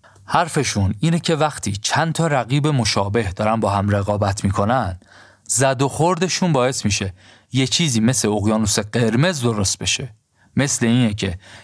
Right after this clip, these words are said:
یه دایره‌ای کشیدن دور این رقبا و داخلش یک اقیانوس قرمزه.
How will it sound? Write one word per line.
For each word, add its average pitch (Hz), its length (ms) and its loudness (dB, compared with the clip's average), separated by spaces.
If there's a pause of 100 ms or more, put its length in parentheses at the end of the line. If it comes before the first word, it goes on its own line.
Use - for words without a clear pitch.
یه 139 140 2
دایره‌ای 113 720 2
کشیدن 104 540 0
دور 113 240 2
این 131 160 0
رقبا 101 680 -2 (560)
و 117 320 2 (180)
داخلش 160 880 0 (300)
یک 175 240 0
اقیانوس 107 480 0
قرمزه. 101 720 0